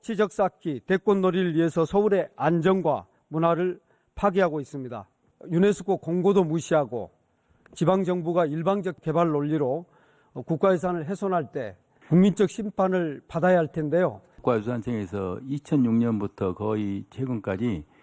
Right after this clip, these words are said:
Speaker 2: 에, 서울시와 계속 협의해 가면서 거기에 대한 경관에 대해서 유네스코가 권고하고 요청한 것에 대해서 협의했고 그렇게 유지해 왔습니다. 그런데 갑자기 이천이십삼 년부터 갑자기 조례를 바꾸고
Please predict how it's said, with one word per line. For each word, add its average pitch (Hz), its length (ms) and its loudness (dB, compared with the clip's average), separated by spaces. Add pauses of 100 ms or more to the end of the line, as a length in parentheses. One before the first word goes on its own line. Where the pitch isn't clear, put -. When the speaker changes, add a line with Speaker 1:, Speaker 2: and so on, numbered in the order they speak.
(420)
Speaker 2:
에, 98 160 -6
서울시와 151 460 -2
계속 104 200 -4
협의해 139 260 -2
가면서 98 720 -4
거기에 101 300 -4
대한 95 180 -2
경관에 104 480 -2
대해서 90 320 -12
유네스코가 101 720 -6
권고하고 101 540 -4
요청한 98 360 -6
것에 92 120 -4
대해서 90 460 -6
협의했고 127 680 -4 (220)
그렇게 110 400 -6
유지해 117 280 -2
왔습니다. 101 800 -4 (320)
그런데 113 300 -2
갑자기 101 400 -6
이천이십삼 117 720 -4
년부터 135 720 -2
갑자기 104 340 -6
조례를 98 420 -4
바꾸고 90 640 -10